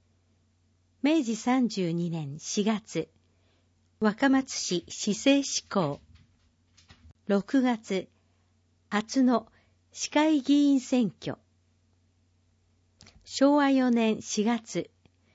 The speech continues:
水道給水開始。九年十二月、若松城跡が国の史跡に指定。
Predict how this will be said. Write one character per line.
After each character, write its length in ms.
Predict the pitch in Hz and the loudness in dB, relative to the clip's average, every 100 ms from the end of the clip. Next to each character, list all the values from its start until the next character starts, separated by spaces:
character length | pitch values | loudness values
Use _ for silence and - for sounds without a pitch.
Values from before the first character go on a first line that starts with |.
| _ _ _ _ _ _ | _ _ _ _ _ _
水 420 | - - 269 302 | -10 0 4 4
道 240 | 294 294 | 4 2
給 260 | 269 - 269 | 0 2 0
水 320 | 254 254 240 | 2 0 0
開 260 | 226 220 202 | 0 -4 -4
始。 340 | - - - _ _ _ _ _ _ _ _ _ _ _ _ _ _ - | -6 -10 -12 _ _ _ _ _ _ _ _ _ _ _ _ _ _ -6
九 180 | - | 2
年 260 | 240 269 254 - | 4 4 2 -4
十 260 | - 226 269 | -2 2 4
二 180 | 254 247 | 4 2
月、 440 | 208 208 - 156 _ _ _ _ _ _ _ _ _ _ | 0 -6 -10 -10 _ _ _ _ _ _ _ _ _ _
若 320 | - 196 - 302 | -4 -4 0 0
松 340 | 302 294 277 | 0 -2 -2
城 220 | 240 269 | 0 0
跡 380 | 240 202 - 165 | 0 -8 -8 -8
が 180 | 156 - _ _ _ _ _ _ - | -8 -10 _ _ _ _ _ _ -12
国 300 | - 233 294 | -2 2 4
の 100 | 285 | 4
史 240 | 262 - | -2 -2
跡 220 | 285 277 269 | -4 0 2
に 120 | 247 | 2
指 220 | 220 - - | 0 -6 -4
定。 320 | 175 151 | -4 -4